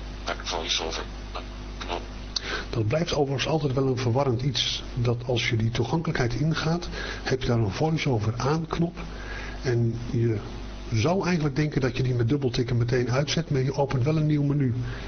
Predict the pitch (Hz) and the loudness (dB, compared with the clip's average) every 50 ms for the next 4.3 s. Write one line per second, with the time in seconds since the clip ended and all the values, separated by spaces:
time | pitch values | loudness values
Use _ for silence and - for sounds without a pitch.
0 | - - - - - 156 143 135 123 156 165 156 165 156 143 - - - 143 117 | -8 -8 -6 -2 0 2 2 2 2 2 0 2 0 0 0 0 0 0 0 0
1 | 113 143 - - - 139 135 - 123 113 117 - - 110 110 110 107 110 139 180 | 0 0 0 0 0 0 0 0 0 0 2 2 2 2 2 2 2 2 0 0
2 | 190 190 190 - - - - - - - - - - - - - - - - - | 0 -2 -4 -8 -8 -8 -8 -8 -8 -8 -8 -10 -10 -10 -10 -10 -10 -10 -10 -10
3 | - - - - - - - - - - - - 120 120 120 120 123 120 117 - | -8 -6 -6 -6 -6 -8 -10 -10 -8 -8 -4 0 2 2 2 2 2 0 0 0
4 | 113 110 127 139 180 | 0 0 0 0 0